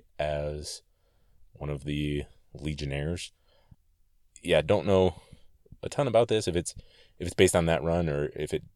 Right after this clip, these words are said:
doesn't have, you know, Clark Kent as one of the, yeah, a young Clark Kent as one of the Legionnaires. I probably won't check it out either. Uh, so don't know if it is directly related to Superman, even though Legion of Superheroes is kind of a,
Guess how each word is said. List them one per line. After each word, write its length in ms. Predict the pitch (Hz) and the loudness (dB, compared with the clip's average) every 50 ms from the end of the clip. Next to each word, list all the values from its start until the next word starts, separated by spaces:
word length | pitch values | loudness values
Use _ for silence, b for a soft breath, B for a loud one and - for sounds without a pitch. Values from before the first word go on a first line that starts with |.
| _ - | _ 4
doesn't 360 | - 80 80 82 80 - - | 4 4 4 4 0 -4 -4
have, 460 | - 80 80 80 78 78 76 - - - - _ _ - - - - - | -2 0 0 2 0 0 -2 -6 -10 -20 -20 _ _ -20 -20 -20 -20 -14
you 80 | - 73 | -10 -8
know, 80 | 73 | -8
Clark 220 | - - 90 82 - | 0 2 2 2 4
Kent 300 | - 117 113 - - - b b b b b b b b b | 2 -2 -2 -2 -2 -8 b b b b b b b b b
as 120 | - 71 69 | -8 -6 -4
one 140 | 71 71 71 | -4 -4 -4
of 120 | 69 65 | -2 0
the, 280 | 71 71 69 69 69 71 _ _ _ _ _ _ _ - - | 2 2 2 2 0 -4 _ _ _ _ _ _ _ -20 -12
yeah, 180 | - 76 71 71 - | -6 -4 -4 -4 -2
a 80 | 73 | -4
young 160 | 71 71 73 | -4 -6 -4
Clark 240 | 76 - 71 69 - | -4 -4 -4 -4 -4
Kent 180 | - 76 76 69 | -4 -4 -4 -4
as 140 | 67 65 65 | -4 -6 -6
one 120 | 69 69 | -6 -6
of 60 | 67 | -6
the 80 | 65 65 | -8 -8
Legionnaires. 480 | 65 69 69 67 65 67 65 65 64 | -8 -8 -8 -10 -10 -10 -12 -12 -10
I 60 | 65 - | -10 -8
probably 180 | - - 65 | -8 -8 -8
won't 160 | 64 - - | -8 -8 -8
check 100 | - - | -8 -6
it 60 | - 67 | -4 -4
out 140 | 67 71 | -4 -2
either. 200 | 85 82 78 - - b b b b b b b b b b - | -2 0 -2 -2 -4 b b b b b b b b b b -6
Uh, 200 | 67 65 65 65 | -4 -4 -2 -2
so 140 | - - | -2 -2
don't 180 | 76 73 69 - | -2 -2 -2 -4
know 220 | 69 69 69 69 - - | -4 -4 -4 -4 -6 -8
if 120 | - - | -8 -6
it 80 | 67 65 | -4 -4
is 260 | 67 65 65 69 - | -4 -6 -6 -10 -10
directly 480 | - 71 71 67 67 65 - - 69 | -8 -6 -4 -4 -4 -4 -4 -6 -6
related 320 | 67 67 67 69 65 64 62 | -6 -4 -4 -6 -6 -6 -6
to 80 | - | -8
Superman, 480 | - - 76 - 78 73 71 71 71 71 - - | -6 -8 -6 -6 -6 -6 -6 -6 -8 -10 -14 -16
even 160 | - - 62 | -16 -12 -12
though 140 | 62 64 64 | -10 -10 -6
Legion 280 | 67 73 73 65 69 65 | -4 -4 -4 -4 -6 -8
of 60 | 65 | -8
Superheroes 320 | - - - - 67 67 | -10 -8 -6 -6 -6 -6
is 80 | 67 - | -8 -10
kind 180 | - - 67 | -8 -8 -10
of 80 | 65 64 | -8 -8
a, 120 | 67 65 | -10 -10